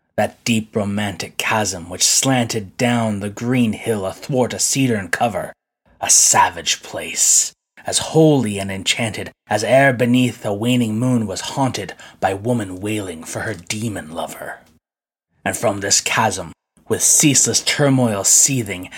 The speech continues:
as if this earth in fast, thick pants were breathing, a mighty fountain momently was forced, amid whose swift, half-intermitted burst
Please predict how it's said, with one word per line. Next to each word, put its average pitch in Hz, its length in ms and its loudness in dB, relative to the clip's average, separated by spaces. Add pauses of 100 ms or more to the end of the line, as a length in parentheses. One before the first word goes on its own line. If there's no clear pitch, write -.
(140)
as 117 220 0
if 123 180 -6
this 131 400 0
earth 139 340 2
in 104 160 -6
fast, 127 540 0
thick - 460 -2
pants 123 500 0
were 110 100 -4
breathing, 127 760 2 (480)
a 95 100 -4
mighty 117 460 0
fountain 117 520 0
momently 107 520 -2
was 87 180 -6
forced, - 840 2
amid 113 280 2
whose 120 260 0
swift, - 320 2 (140)
half-intermitted 131 1080 0
burst - 320 2